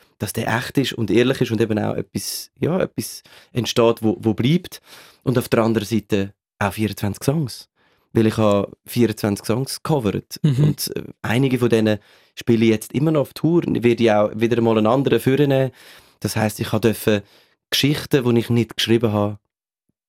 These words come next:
Speaker 1: zu meinen eigenen Geschichten und zu meiner eigenen Geschichte machen. Und ich bin vorher eigentlich nie einer gewesen, der gross gecovert hat
Speaker 2: Mhm.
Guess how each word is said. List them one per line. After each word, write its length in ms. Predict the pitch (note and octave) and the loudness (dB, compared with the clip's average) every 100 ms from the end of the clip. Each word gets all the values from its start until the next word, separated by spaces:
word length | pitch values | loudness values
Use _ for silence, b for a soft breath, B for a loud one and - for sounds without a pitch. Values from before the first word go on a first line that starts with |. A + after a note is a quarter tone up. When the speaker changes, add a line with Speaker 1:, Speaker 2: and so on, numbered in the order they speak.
| _ | _
Speaker 1:
zu 120 | - | -4
meinen 200 | A2 A2 | 0 2
eigenen 300 | G#2+ A#2+ C#3+ | 2 0 0
Geschichten 460 | C#3+ - C3 - B2+ | -2 -4 -4 -2 -4
und 200 | - G#2 | -4 -4
zu 80 | A#2+ | -2
meiner 240 | A#2 G#2 | 0 0
eigenen 280 | F#2+ B2 C3+ | 0 -2 -2
Geschichte 260 | - C3 - | -4 -6 -6
machen. 260 | B2 A2 C3+ B B B B - | -6 -4 -6 B B B B -4
Und 140 | A2 | -2
ich 120 | A#2 | -2
bin 120 | B2+ | -2
vorher 340 | - A#2+ A#2+ A#2 | 0 2 4 4
eigentlich 160 | A#2+ A#2+ | 2 0
nie 200 | C3 C#3+ | 0 2
einer 200 | C3+ C#3+ | 2 0
gewesen, 360 | - C3+ B2+ B2 b b b | -2 -2 -2 -6 b b b
der 140 | - A#2 | -6 -2
gross 280 | B2+ B2 - | 2 0 0
gecovert 480 | D3+ A#2+ G2+ F#2 G3 | -2 0 0 0 0
hat 140 | F#3+ | 2
Speaker 2:
Mhm. 200 | E3 D3+ | 2 2